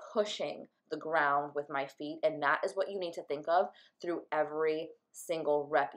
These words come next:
you do when doing a deadlift. This is so important. This is, I want this to be a leg movement, not a lower back arm movement. Hype right here. Now these babies, all right, I'm having so much fucking fun doing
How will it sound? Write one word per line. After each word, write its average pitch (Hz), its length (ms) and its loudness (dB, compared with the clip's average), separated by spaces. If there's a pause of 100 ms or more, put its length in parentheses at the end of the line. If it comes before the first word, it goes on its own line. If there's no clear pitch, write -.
you 151 140 -6
do 143 220 4
when 143 260 -4
doing 139 340 -4
a 160 60 0
deadlift. 127 420 0
This 143 140 -10
is 151 140 -8
so 147 240 4
important. 139 520 0
This 143 160 -2
is, 147 200 0 (260)
I 156 160 6
want 160 260 2
this 151 220 0 (280)
to - 80 -20
be 160 180 2
a 151 60 -2
leg 147 320 4
movement, 160 440 0
not 151 280 2
a 143 120 0
lower 147 380 4
back 135 300 2 (240)
arm 110 240 -2
movement. - 440 -14 (1300)
Hype - 340 -10
right - 180 -6
here. - 280 -8 (580)
Now 156 220 2
these 147 300 -2
babies, 139 580 4
all 160 280 8
right, 147 380 8
I'm 147 220 2
having 190 260 0
so 151 160 2
much 143 200 0
fucking 139 320 -4
fun 139 260 0 (140)
doing 139 260 -2